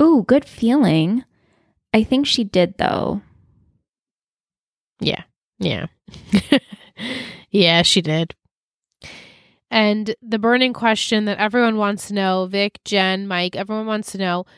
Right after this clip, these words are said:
Speaker 2: how will they finally take down Bart? How will he lose? What is going to be the outcome there?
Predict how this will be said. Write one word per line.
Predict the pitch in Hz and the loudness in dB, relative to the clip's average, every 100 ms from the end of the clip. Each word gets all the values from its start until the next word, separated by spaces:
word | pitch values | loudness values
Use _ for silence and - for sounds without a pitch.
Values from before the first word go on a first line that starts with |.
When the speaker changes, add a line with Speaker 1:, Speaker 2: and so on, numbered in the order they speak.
| _ | _
Speaker 2:
how | - 320 370 | 2 4 6
will | 320 | 4
they | 262 254 | 2 0
finally | 220 233 233 226 226 | 2 2 2 0 -2
take | 208 180 | -4 -2
down | 175 156 | -4 -6
Bart? | 151 143 139 | -8 -10 -10
How | - 262 | 0 2
will | 285 302 | 4 2
he | 247 220 | 2 0
lose? | 185 151 156 170 | -2 -4 -6 -6
What | 202 240 240 | 0 0 2
is | 247 202 | -2 0
going | 220 214 220 | 0 2 0
to | 208 | 0
be | 190 | 0
the | |
outcome | 151 147 - 147 | 0 -2 -8 -14
there? | 131 127 127 | -14 -14 -16